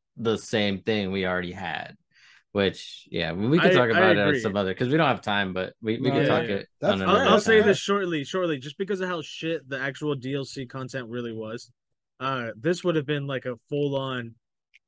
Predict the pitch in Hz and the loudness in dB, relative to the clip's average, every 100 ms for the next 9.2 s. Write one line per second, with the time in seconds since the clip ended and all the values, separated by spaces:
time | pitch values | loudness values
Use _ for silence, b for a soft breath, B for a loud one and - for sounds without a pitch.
0 | _ _ _ 143 139 170 135 120 143 143 | _ _ _ _ -4 -2 -4 -6 -4 -4
1 | - 139 135 110 123 123 123 127 123 123 | -6 -6 -6 -6 -6 -6 -6 -6 -6 -6
2 | 131 107 131 117 113 123 110 113 123 127 | -8 -6 -6 -6 -6 -10 -10 -10 -4 -2
3 | 131 _ _ _ _ 117 131 127 123 123 | -4 _ _ _ _ -8 -6 -4 -6 -8
4 | 123 123 127 117 107 127 104 95 143 135 | -10 -6 -2 2 2 2 2 2 2 0
5 | 123 135 135 127 120 113 139 147 147 127 | -2 0 0 -2 -6 -4 -4 0 0 0
6 | 131 127 127 175 175 160 - 208 147 - | -4 -2 -2 -2 -2 -6 -8 -8 -8 -4
7 | 180 160 131 151 143 147 151 151 147 139 | -2 0 0 0 2 2 2 0 -2 -6
8 | 143 147 135 - 139 131 - 135 139 - | -4 -4 -8 -8 -8 -6 -6 -6 -8 -4
9 | 139 127 | -4 -4